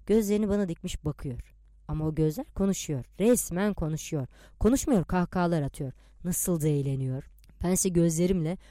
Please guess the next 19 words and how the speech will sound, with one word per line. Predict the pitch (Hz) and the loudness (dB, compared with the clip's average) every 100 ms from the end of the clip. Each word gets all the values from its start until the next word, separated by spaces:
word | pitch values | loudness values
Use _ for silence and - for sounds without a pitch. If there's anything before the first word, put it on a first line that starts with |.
| - | -8
ona | 175 190 185 | 2 6 6
mesaj | 165 170 160 139 | 4 2 0 2
gönderiyorum. | 147 147 143 143 147 | 0 2 0 0 2
"Bu | |
kadar | - 165 156 | 4 4 4
gülmeyi | 143 160 156 143 135 | 2 2 2 2 -2
yakalanacaksın." | 151 156 151 151 151 147 - 143 135 | -4 -2 -2 -2 -2 -6 -6 -6 -4
diyorum. | 131 131 - - - - | -6 -6 -12 -20 -10 -2
Derken | 254 277 262 | -2 0 2
genç | 269 269 208 | 2 0 0
adam, | 226 202 | 0 0
"Elinde | 208 214 196 | 0 0 0
botlar | 196 - 202 | -2 -2 -4
geliyor." | 202 175 156 135 - - - - | -2 -2 -2 -4 -6 -16 -20 -8
Bizimki | 214 240 196 | -4 -4 0
gayet | 247 226 170 170 180 | 2 4 2 -2 -2
nazinin | 180 165 147 180 190 - | 0 0 0 -2 -4 -4
ayağını | 185 180 156 151 | 0 2 2 -2
uzatıyor. | 139 143 - 139 175 | -2 -4 -6 -8 -8